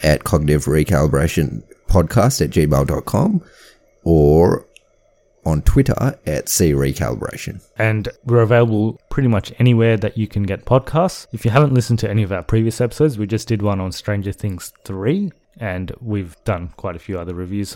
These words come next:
Speaker 2: uh, Marvel re-, reviews as well, so check them out. And give us a like on our Facebook page, 'cause we update all our latest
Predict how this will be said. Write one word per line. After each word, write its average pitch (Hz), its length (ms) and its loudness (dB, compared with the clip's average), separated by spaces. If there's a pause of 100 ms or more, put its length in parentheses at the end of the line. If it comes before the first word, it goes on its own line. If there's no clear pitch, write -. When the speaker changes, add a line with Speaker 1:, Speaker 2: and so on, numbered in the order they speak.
Speaker 2:
uh, 87 280 -8 (220)
Marvel 95 340 -6
re-, 90 80 -12 (240)
reviews 92 400 -8
as 85 120 -12
well, 110 160 -2
so 110 140 -14
check - 280 -8
them 95 320 -4
out. 147 340 -6 (600)
And 101 360 -4
give 120 120 0
us 110 120 -4
a 113 40 -4
like 101 240 0
on 104 80 -2
our 95 80 -4
Facebook 127 360 -4
page, 95 280 -6
'cause 98 180 -6
we 101 200 -6
update - 500 -8 (200)
all 107 280 -6
our 95 320 -8
latest 101 640 -8